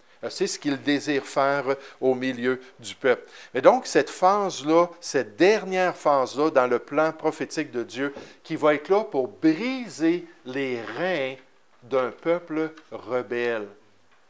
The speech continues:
un peuple au cou raide, un peuple qui veut toujours s'éloigner du plan de Dieu pour pouvoir manifester l'œuvre de Dieu au milieu du peuple. Puis ça commence par ce chef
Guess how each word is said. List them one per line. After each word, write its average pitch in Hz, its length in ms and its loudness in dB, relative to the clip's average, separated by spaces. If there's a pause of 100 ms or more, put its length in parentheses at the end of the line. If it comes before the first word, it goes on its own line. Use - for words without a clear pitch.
(120)
un 135 180 2
peuple 180 440 -2
au 127 140 -4
cou 220 420 -10
raide, 160 560 0 (400)
un 135 160 0
peuple 175 300 0
qui 127 360 -14
veut 131 180 -6
toujours 208 480 -4
s'éloigner 165 640 -2
du - 160 -16
plan 147 300 -2
de 127 100 -2
Dieu 143 320 -4 (300)
pour 135 140 -2
pouvoir 151 280 4
manifester 170 1200 -4 (180)
l'œuvre 151 460 2
de 131 160 2
Dieu 147 320 -2
au 135 140 -2
milieu 135 500 -4 (140)
du - 160 -16
peuple. 127 260 2 (220)
Puis - 80 -8
ça 156 160 6
commence 202 460 2
par 151 260 2
ce - 200 -6
chef - 640 -6